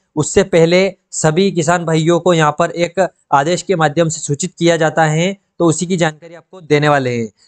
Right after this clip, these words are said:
चलिए दोस्तों शुरू करते हैं, बताते हैं पूरी जानकारी। उससे पहले दोस्तों अगर आप चैनल पर नए हैं तो चैनल को सब्सक्राइब करके बेल आइकन को प्रेस कर लीजिएगा, ताकि आपको आगे भी हर प्रकार के ऐसे नए नए वीडियो देखने को मिलते रहे। तो चलिए यहाँ पर बात कर लेते हैं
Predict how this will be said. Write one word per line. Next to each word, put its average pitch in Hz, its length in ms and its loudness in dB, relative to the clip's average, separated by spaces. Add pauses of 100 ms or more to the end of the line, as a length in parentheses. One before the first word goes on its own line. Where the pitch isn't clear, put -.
(140)
चलिए 175 240 2
दोस्तों 196 280 2
शुरू 165 220 -2
करते 175 240 0
हैं, 175 80 2
बताते 170 260 -2
हैं 156 60 -6
पूरी 165 180 -4
जानकारी। 165 560 0 (220)
उससे 151 240 -2
पहले 180 220 2
दोस्तों 180 300 0
अगर 180 160 2
आप 175 200 0
चैनल 160 260 0
पर 156 140 4
नए 170 200 4
हैं 170 220 -2 (400)
तो 196 100 6
चैनल 185 240 0
को 180 80 0
सब्सक्राइब 165 500 -2
करके 165 220 0
बेल 156 80 0
आइकन 156 240 -4
को 156 100 -6
प्रेस 160 240 0
कर 160 100 -4
लीजिएगा, 156 500 0 (240)
ताकि 160 300 0
आपको 180 280 0
आगे 156 300 0
भी 170 180 -2
हर 156 160 0
प्रकार 160 300 -2
के 160 100 -4
ऐसे 160 220 -2
नए 147 200 -2
नए 160 140 0
वीडियो 151 200 0
देखने 143 280 -4
को 185 180 2 (240)
मिलते - 420 4
रहे। 107 240 0
तो - 340 -14
चलिए 170 280 0
यहाँ 180 120 2
पर 190 100 -2
बात 170 240 0
कर 175 100 -2
लेते 165 260 -2
हैं 185 280 0